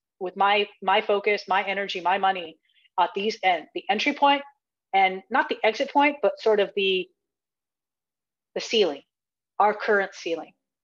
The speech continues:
And I wanna see what that ceiling looks like. And we just don't know yet what that ceiling looks like. And like I said, that's a different question than the Olympics. Um, that can be a ceiling, um, but, you know, there, there's a question of, of,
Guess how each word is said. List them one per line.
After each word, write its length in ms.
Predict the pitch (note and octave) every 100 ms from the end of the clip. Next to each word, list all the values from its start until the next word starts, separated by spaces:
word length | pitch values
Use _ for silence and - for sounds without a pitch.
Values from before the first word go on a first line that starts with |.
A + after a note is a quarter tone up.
| -
And 160 | F#3 F3+
I 100 | F#3
wanna 220 | A#3+ B3+
see 160 | B3 C4
what 120 | B3+
that 140 | A#3+ -
ceiling 300 | A#3+ G#3+ G3+
looks 180 | A3
like. 140 | G3+ -
And 100 | F3
we 120 | G#3+
just 180 | C4+ -
don't 160 | C#4+ F#3
know 140 | G#3
yet 200 | F#3 C#3+ _ _ _
what 120 | F#3+ F#3
that 140 | E3+
ceiling 300 | - F#3 E3+
looks 180 | D#3+ -
like. 160 | D#3 - -
And 80 | G3+
like 120 | G#3
I 40 |
said, 200 | G#3+ G3+
that's 160 | G3 G#3
a 80 | -
different 320 | B3 B3 D4+
question 320 | - A3+ B3 G#3+
than 100 | G3+
the 120 | F#3+
Olympics. 480 | G3 - - _ _ _ _ _ _ _ F3
Um, 200 | E3+ E3
that 160 | G#3
can 240 | - A#3+ C4
be 160 | B3+
a 40 | F#3
ceiling, 440 | - F3 G#3+ D4+ - _ _ _ _ _ _
um, 460 | F#3 F3 E3 E3 - _
but, 220 | G#3+ G3 - - _ _ _ _ _ _ _ _ _ -
you 100 | A#3
know, 200 | G#3 F#3+ - F#3+
there, 180 | G#3 G#3+
there's 180 | A3 A3
a 60 |
question 400 | A3 B3+ B3 B3+
of, 180 | G#3+ F3+ -
of, 280 | F#3+ F3+